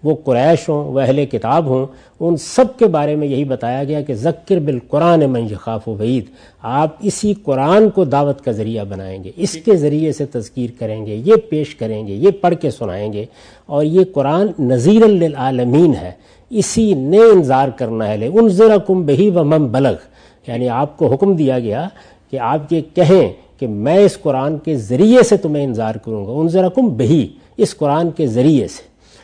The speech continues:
تو یہ قرآن مجید انذار کی کتاب کے طور پر آیا اور ظاہر ہے کہ کیا لے کے آیا؟ ہدایت لے کے آیا۔ تو اللہ تعالیٰ کی ہدایت، جس کو ہم اسلام کہتے ہیں، دین کہتے ہیں،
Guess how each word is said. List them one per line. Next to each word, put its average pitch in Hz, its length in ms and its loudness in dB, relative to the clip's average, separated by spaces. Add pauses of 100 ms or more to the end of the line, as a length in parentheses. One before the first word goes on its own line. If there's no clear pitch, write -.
(160)
تو 139 80 -2
یہ 170 240 0
قرآن 147 300 -2
مجید 165 360 -2
انذار 135 440 -2
کی 185 160 -2
کتاب 185 400 -2
کے 202 80 -2
طور 190 200 -2
پر 185 160 -6
آیا 180 220 -4
اور 170 140 -4
ظاہر 110 300 -4
ہے 160 80 -4
کہ 147 120 -14 (120)
کیا 214 160 4
لے 208 180 4
کے 208 140 4
آیا؟ 196 260 0
ہدایت 113 320 -4
لے 113 100 -2
کے 123 140 -6
آیا۔ 113 200 -8 (400)
تو - 120 -10
اللہ 175 220 0 (100)
تعالیٰ 190 360 2
کی 165 180 0
ہدایت، 113 360 -6
جس 135 240 -8
کو 123 200 -6
ہم 131 140 -4
اسلام 147 500 -2
کہتے 127 400 -6
ہیں، 113 200 -6
دین 131 400 0
کہتے 123 460 -6
ہیں، 110 260 -6